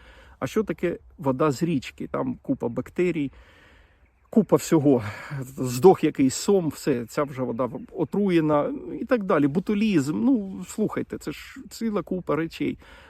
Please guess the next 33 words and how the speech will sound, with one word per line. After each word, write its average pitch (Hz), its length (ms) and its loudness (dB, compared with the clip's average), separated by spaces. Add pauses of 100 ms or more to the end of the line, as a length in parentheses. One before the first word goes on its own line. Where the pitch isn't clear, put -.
А - 80 -4
вода 170 240 0
з - 60 -10
криниці, 160 420 -4
вона 131 240 -2
завжди 139 340 -4
чиста. - 500 -6 (440)
І 143 180 6
криниці 208 460 2
вже 208 140 0
існували 269 520 2
в 147 60 -4
Європі, 156 460 -2
але 165 200 0
хтось 180 420 2
же 123 220 -4
мусив 147 360 -4
це - 180 -6
запровадити, 131 680 -6
хтось - 300 -6
мусив 147 340 -6
показати 131 600 -6
людям, - 400 -8
призвичаїти 135 880 -2
їх, - 300 -12 (440)
нагнати 139 460 2
якихось - 480 -4
там - 220 -4 (580)
рабів 156 580 2
з 139 160 -8
Московії, 135 800 2
із 127 120 -2
Мордору, 127 540 0